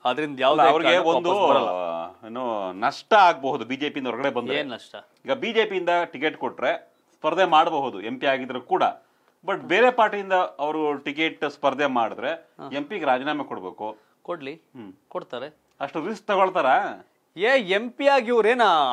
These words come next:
Speaker 1: ಅರಮನೆ ವೈಭೋಗದಲ್ಲಿ ಕೂತವ್ರ ಅಲ್ಲಿ?
Speaker 2: ಇನ್ನೊಂದು ವರ್ಷ ಇದೆ ಅದನ್ನು.
Speaker 1: ಅಲ್ಲಿ ಲೋ ಆಗಲ್ಲ, ಒಂದು ಸಂಸತ್ತ ಒಂದ್ ಕುತ್ಕೊಂಡ್ ಮಾತಾಡಕ್ ಆಗಲ್ಲ. ಈಗ ಏನ್
Speaker 2: ಹ್ಮ್.
Speaker 1: ಕುತ್ಕೊಂಡ್ ಮಜಾ ತಾನ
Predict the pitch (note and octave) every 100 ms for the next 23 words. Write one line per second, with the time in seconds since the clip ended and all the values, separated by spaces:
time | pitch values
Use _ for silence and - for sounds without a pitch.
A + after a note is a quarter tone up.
0 | B2 D#3 G#3+ B3 A#3+ F#3 G#3+ B3 A3+ G#3+
1 | G3+ F3 D3+ F#3 B3+ D3+ - A2+ A2 G2+
2 | F#2+ D3+ C3+ A2+ A#2+ F2+ - _ _ _
3 | _ - G3+ G3+ B3 C#4 B3 B3 A#3 G#3+
4 | F#3+ F3 D#3+ D#3 F#3 A#3 A#3 C4 B3+ A#3+
5 | G#3 A3+ C4 A3+ G#3 A3 A#3 A3 F#3 C#3+
6 | A#2 - E3 E3 A#3 A3 G3 A3+ G#3 F3
7 | E3 G3+ F#3+